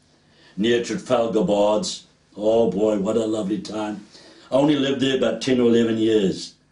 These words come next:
Oh, but they were lovely years, Brother Ian. What a place to live in. K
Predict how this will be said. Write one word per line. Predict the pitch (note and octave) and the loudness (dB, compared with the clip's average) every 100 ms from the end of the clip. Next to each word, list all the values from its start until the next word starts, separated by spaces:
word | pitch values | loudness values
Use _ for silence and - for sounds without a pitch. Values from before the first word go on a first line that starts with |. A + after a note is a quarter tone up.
| _ _ _ _ _ - | _ _ _ _ _ -2
Oh, | A2 G2+ | 0 0
but | G2 | 0
they | G2 | 0
were | F#2+ F#2 | 2 2
lovely | F#2 F2+ F2+ | 0 0 -2
years, | F2 F2 F2 E2 | -2 -2 -4 -6
Brother | E2 D#2+ | -12 -12
Ian. | D#2+ D#2+ D#2+ D2 _ _ _ - | -10 -10 -10 -14 _ _ _ -4
What | B2 G#2 | -2 -2
a | |
place | F#2+ F#2+ F2+ - | -4 -6 -6 -6
to | E2+ | -10
live | E2 D#2+ | -12 -12
in. | D#2+ D2 _ _ _ _ _ _ _ _ _ _ _ _ _ _ _ _ _ _ _ _ _ _ _ _ _ _ _ - - _ _ | -14 -18 _ _ _ _ _ _ _ _ _ _ _ _ _ _ _ _ _ _ _ _ _ _ _ _ _ _ _ -20 -20 _ _
K | - D#3 D3 D#3 E3 | -2 0 0 -2 -4